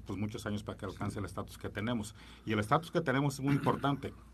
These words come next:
Speaker 1: Este, recientemente hubo brotes de gripe aviar,
Speaker 2: Así es.
Speaker 1: que a Estados Unidos hizo una, hizo una mortandad de aves.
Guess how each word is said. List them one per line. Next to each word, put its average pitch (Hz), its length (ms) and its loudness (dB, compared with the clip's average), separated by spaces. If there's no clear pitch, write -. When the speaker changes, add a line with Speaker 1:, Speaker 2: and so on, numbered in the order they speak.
Speaker 1:
Este, 101 260 -4
recientemente 123 680 2
hubo 120 240 2
brotes 110 360 0
de 98 60 -4
gripe 92 240 -2
aviar, 110 300 0
Speaker 2:
Así 123 220 -4
es. 113 80 -6
Speaker 1:
que 107 80 -2
a - 20 -2
Estados 110 380 -2
Unidos 104 220 -2
hizo 113 100 -4
una, 101 260 -6
hizo 101 220 -8
una 104 200 0
mortandad 98 540 -2
de 104 100 2
aves. 110 320 2